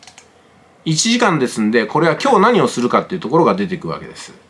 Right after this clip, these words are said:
えっと、チャンネルラインを引くと、こっから頭から下の方にずれる部分と、それからちょっとヒゲをね、考えないでいくと、実体だけで見ると、こういう風にね、収束してブレイクアウトを示唆してるわけですよ。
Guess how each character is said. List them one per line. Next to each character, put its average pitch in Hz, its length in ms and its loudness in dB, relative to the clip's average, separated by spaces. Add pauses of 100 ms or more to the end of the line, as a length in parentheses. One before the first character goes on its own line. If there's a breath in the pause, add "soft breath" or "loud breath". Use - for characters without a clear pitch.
(640 soft breath)
え 135 60 -2
っ - 20 0
と、 139 140 0
チ 156 100 2
ャ 175 60 2
ン - 20 2
ネ 214 60 2
ル 233 120 2
ラ 247 160 4
イ 147 40 0
ン 117 40 0
を 107 40 -4
引 - 140 -12
く - 80 -20
と、 123 180 4
こ 190 160 0
っ 190 40 -4
か 139 120 2
ら 107 80 2
頭 139 260 0
か 107 100 -4
ら 82 80 -4
下 - 200 -2
の 107 80 -2
方 110 140 -2
に 85 100 -4
ず 82 120 -8
れ 113 120 2
る 85 100 -4
部 80 80 -8
分 80 180 -8
と、 110 420 0
そ 123 120 -2
れ 123 80 0
か 151 100 0
ら 143 240 2 (140)
ち - 60 -6
ょ 233 40 4
っ 214 40 0
と 165 60 -2
ヒ 151 180 -2
ゲ 175 160 6
を 190 100 4
ね、 196 220 2
考 160 80 2
え 160 80 2
な 151 260 0
い 85 120 -6
で 82 60 -6
い 85 60 -8
く - 100 -20
と、 120 160 0
実 101 220 -8
体 151 100 2
だ 156 120 0
け 151 40 -2
で 113 120 -6
見 85 100 -6
る - 80 -12
と、 104 340 0 (520 loud breath)
こ 170 100 2
う - 40 6
い - 20 6
う - 20 6
風 185 160 6
に - 20 2
ね、 90 160 0
収 185 240 2
束 185 220 0
し 175 100 -6
て 135 380 0 (260)
ブ 147 100 2
レ 185 120 6
イ 180 60 0
ク 202 120 0
ア 185 100 4
ウ 135 60 -2
ト 101 120 -2
を 95 40 -2
示 - 220 -6
唆 117 60 0
し - 100 -8
て 113 80 -4
る 113 60 2
わ 113 80 2
け 92 100 -2
で - 60 -14
す - 100 -18
よ。 - 140 -16